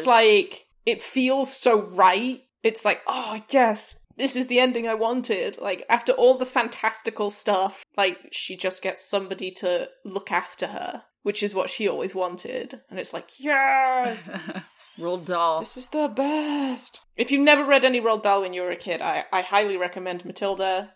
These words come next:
Speaker 2: and The Witches. They're the two best ones.
Speaker 1: And The Landlady,
Speaker 2: Um,
Speaker 1: which is a short story you
Speaker 2: Oh.
Speaker 1: can read in ten
Speaker 2: Oh, yeah.
Speaker 1: minutes.
Speaker 2: The Landlady's great.
Speaker 1: That's, I, I do that one for, uh,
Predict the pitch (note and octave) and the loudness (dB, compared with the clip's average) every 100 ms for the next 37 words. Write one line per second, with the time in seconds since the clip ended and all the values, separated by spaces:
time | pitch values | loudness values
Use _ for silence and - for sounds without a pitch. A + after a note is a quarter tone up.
0 | _ G3+ G3 F3 F3 - - - - - | _ -6 -4 -4 -4 -6 -8 -10 -12 -18
1 | - _ _ - - - F3+ - - - | -20 _ _ -16 -14 -10 -8 -8 -10 -18
2 | - G#3 - _ G3 F#3+ E3+ E3+ F3 E3 | -18 -20 -20 _ -12 -8 -6 -4 -4 -2
3 | D3 C#3 D3+ - - - - - G3 G#3 | -2 -4 -10 -14 -18 -20 -20 -16 -10 -10
4 | E3+ - A#3 - - F3+ B3+ G#3+ - E3+ | -6 0 0 -2 0 8 8 8 2 -4
5 | E3+ E3 D#3+ D3+ G#3+ G3 F3+ D3+ A#2+ - | -4 -2 -2 2 4 4 2 0 -2 -8
6 | - - G3 G#3 G3 G3 E3+ - D3+ G3+ | -20 -6 0 2 2 0 0 -4 -2 2
7 | G3 A3 G3 F#3+ F3+ F3 G3 F3 E3+ F3 | 2 4 4 4 2 2 4 4 4 0
8 | F3+ D#3+ D3 | 0 -2 -2